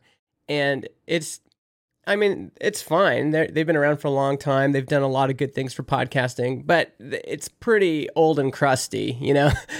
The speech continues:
The, the, the U I is, hasn't been updated in a while. And, you know, we were both product people,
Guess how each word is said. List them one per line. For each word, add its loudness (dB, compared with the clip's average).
The, 0
the, 0
the 0
U 2
I 2
is, -6
hasn't 0
been -2
updated 0
in -2
a -2
while. 0
And, -2
you 0
know, 4
we -2
were 0
both 0
product 0
people, -4